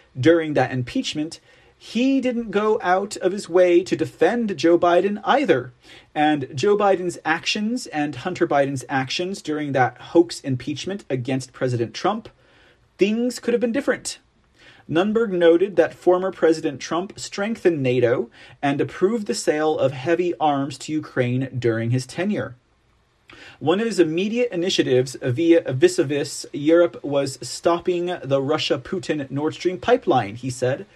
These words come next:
"Biden has immediately given the pipeline to Putin."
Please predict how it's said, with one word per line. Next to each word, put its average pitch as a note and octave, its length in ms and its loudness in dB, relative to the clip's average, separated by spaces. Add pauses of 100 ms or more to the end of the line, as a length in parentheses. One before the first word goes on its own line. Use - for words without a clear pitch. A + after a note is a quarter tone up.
(440)
"Biden A3+ 380 2
has G3+ 260 -4
immediately G3 600 -2
given F3 380 2
the E3+ 80 0
pipeline E3 600 -4
to F3+ 160 -12
Putin." - 520 -8